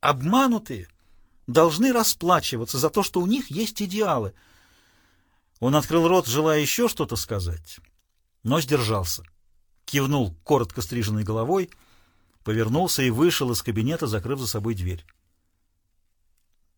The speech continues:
«Он сумасшедший!» — крикнул дядя Чарльз, крутнувшись в своём кресле. «Он опасен! Остановите его! Он...»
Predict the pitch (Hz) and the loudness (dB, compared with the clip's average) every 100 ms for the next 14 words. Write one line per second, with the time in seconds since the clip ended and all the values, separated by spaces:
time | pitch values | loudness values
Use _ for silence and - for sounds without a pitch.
0 | - 101 107 - 156 170 - 247 - - | -8 -2 2 4 6 6 6 6 6 2
1 | 85 - 156 123 127 139 123 113 160 190 | 0 -2 0 2 2 4 2 2 4 4
2 | 180 - - _ - 170 - 165 143 147 | 2 -2 -10 _ 2 2 4 2 0 -2
3 | - 151 147 135 147 139 123 135 160 247 | -2 2 2 2 2 2 2 4 6 6
4 | 240 - 85 - _ _ - 131 - 190 | 6 2 -2 -10 _ _ 0 2 4 4
5 | 269 254 - 123 120 226 254 | 4 4 0 0 4 6 6